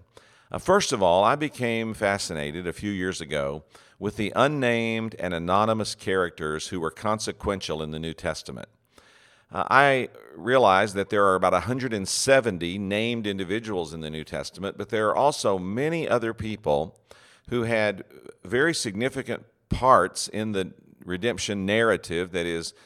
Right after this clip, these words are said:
sort of the overarching theme of the New Testament that don't have their names included in the story.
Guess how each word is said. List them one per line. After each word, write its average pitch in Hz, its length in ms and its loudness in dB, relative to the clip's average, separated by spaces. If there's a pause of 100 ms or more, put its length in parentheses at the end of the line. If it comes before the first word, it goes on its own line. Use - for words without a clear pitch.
(140)
sort 104 200 -2
of 92 60 -4
the 85 160 -4 (180)
overarching 101 800 2
theme 107 320 -4
of 95 80 -2
the 85 100 -2
New 85 140 -4
Testament 87 640 -4 (760)
that 113 580 2
don't 147 200 4
have 160 160 4
their 151 100 4
names 147 360 0
included 117 440 0
in 110 120 -2
the 110 60 -4
story. 120 420 -2